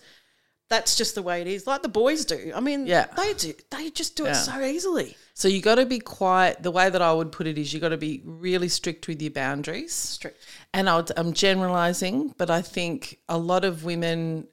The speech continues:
Speaker 2: um, we feel like we need to be nice and polite,
Speaker 1: Mm-hmm.
Speaker 2: and the downside of that is that we don't lay that boundary down strongly enough.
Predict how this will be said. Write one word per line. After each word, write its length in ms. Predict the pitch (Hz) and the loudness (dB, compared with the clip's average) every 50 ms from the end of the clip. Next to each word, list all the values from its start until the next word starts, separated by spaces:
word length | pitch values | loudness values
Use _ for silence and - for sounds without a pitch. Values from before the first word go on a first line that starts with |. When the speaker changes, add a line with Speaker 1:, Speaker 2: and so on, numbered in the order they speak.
| _ _ | _ _
Speaker 2:
um, 460 | - 147 151 147 151 147 147 151 151 147 | -4 -2 0 0 0 0 -2 -2 -2 -2
we 100 | 175 170 | -4 -4
feel 240 | - - 190 180 | -4 -4 -2 -2
like 120 | 170 156 - | -2 -2 -2
we 120 | 165 165 | -4 -4
need 240 | 165 170 160 160 156 | -4 -4 -4 -4 -6
to 100 | - - | -8 -6
be 140 | 160 165 156 | -6 -6 -4
nice 640 | 156 156 143 151 202 330 - - - - - - - _ _ _ _ _ _ _ _ - | -4 -4 -4 -4 -4 -4 -4 -4 -2 -4 -4 -6 -10 _ _ _ _ _ _ _ _ -2
and 200 | 165 165 160 160 | -2 -2 -2 -4
polite, 800 | - - 165 151 151 143 151 - - 359 359 - - - - - - | -6 -8 -6 -2 -2 0 0 0 -2 -4 -6 -4 -4 -4 -4 -4 -8
Speaker 1:
Mm-hmm. 120 | - 170 233 - - | -16 -20 -20 -8 -4
Speaker 2:
and 160 | 165 170 175 | -2 -2 -2
the 60 | 170 | -2
downside 720 | 156 151 180 170 165 165 175 185 180 - - 165 160 156 156 | -4 -2 -2 0 0 0 -2 -2 -4 -4 -2 -2 0 -2 -2
of 100 | 151 151 | -2 0
that 260 | 156 151 143 - - | 0 0 0 -2 -4
is 200 | 151 156 151 - | -8 -8 -4 -2
that 180 | 156 147 - | -2 -2 -2
we 100 | - 165 | -2 -6
don't 380 | 170 165 185 147 143 143 143 139 - _ _ _ _ | -6 -6 -4 -4 -4 -4 -6 -8 -12 _ _ _ _
lay 240 | - 165 165 160 156 | -6 0 0 0 2
that 220 | 151 160 - - | 0 -2 -4 -2
boundary 340 | - 156 151 151 151 147 151 | -2 -2 0 0 -2 -4 -6
down 240 | 147 - 143 143 143 | -6 -4 -4 -4 -4
strongly 400 | 139 - - 151 143 139 135 131 | -4 -4 -4 -2 -2 -2 -2 -4
enough. 460 | 123 113 73 71 - - - - - | -4 -4 -6 -8 -8 -12 -14 -16 -18